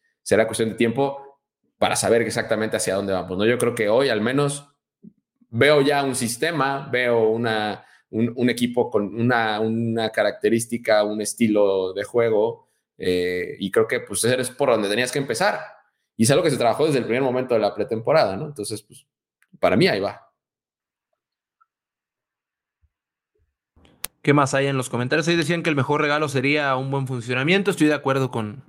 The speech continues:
Speaker 2: con ese anterior comentario
Speaker 1: Sí,
Speaker 2: de
Speaker 1: sí, sí.
Speaker 2: Miguel, de Miguel Espinosa.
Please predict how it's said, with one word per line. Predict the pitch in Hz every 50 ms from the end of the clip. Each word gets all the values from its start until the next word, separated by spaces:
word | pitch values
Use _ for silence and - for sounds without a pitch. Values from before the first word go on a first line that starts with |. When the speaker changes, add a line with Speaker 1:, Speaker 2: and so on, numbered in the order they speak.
| -
Speaker 2:
con | - - 113 120
ese | 117 - - 120 113
anterior | 110 113 104 120 113 117 120
comentario | - 139 120 117 113 139 139 147 165 175 165 143
Speaker 1:
Sí, | 131
Speaker 2:
de | 123
Speaker 1:
sí, | 113
sí. | 117 117
Speaker 2:
Miguel, | 113 113 113 127 135 135 131 - - - _ _ _ _ _ _ _ _ _ _ _ _ _
de | - 123
Miguel | 123 123 135 151 160
Espinosa. | 143 - - 131 131 143 156 147 - 151 131 113 104 101 - _